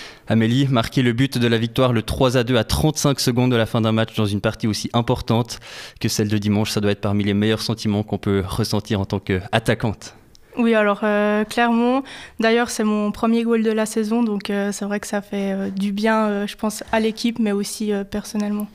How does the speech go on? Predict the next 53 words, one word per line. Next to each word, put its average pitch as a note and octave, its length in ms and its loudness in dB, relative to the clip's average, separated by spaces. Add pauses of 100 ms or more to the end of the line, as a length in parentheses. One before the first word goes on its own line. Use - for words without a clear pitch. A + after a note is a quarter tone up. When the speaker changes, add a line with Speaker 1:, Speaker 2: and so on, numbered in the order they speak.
(220)
Speaker 1:
Est-ce - 80 -4
que - 60 -10
tu - 40 -4
peux A2 120 2
nous G#2+ 100 4
raconter A#2 340 0
comment A2+ 220 0
tu A#2 100 -2
l'as G#2+ 80 4
marqué, A2 260 0
ce A#2 120 -2
but ? A#2 280 -2 (920)
Speaker 2:
Alors, B3 280 4
euh, A#3 240 4
c'était A#3+ 280 0
un A#3+ 180 4
but C4+ 280 0
un A3+ 120 4
peu, A3 140 -2
euh, G#3 340 2
bizarre A#3+ 560 2
quand G#3+ 140 0
même, B3 160 2
je G#3+ 60 0
dois G3+ 100 2
dire, G#3+ 200 0
<laughs> - 40 -4
parce D4+ 260 2
que, A3 180 0 (360)
bah, A3 180 4
ma G#3 160 2
coéquipière, A3+ 720 0
euh, G#3 360 2
Cassandra A3+ 540 0
Rensch, A#3+ 420 0
elle G3+ 140 -2
a G3 180 2
eu G3 140 0
le G3 100 -2
puck, A#3+ 360 0
elle G3 160 0
a, G3 420 0 (600)
elle G#3 220 0
a G3 180 2
pu G3 180 -4
dribbler A#3+ 360 2
la A#3+ 140 4
gardienne, A3+ 440 2
mais A#3 60 2
c'est G#3 180 0
juste A3 180 -2
pas A#3 140 2
rentré. A#3+ 480 0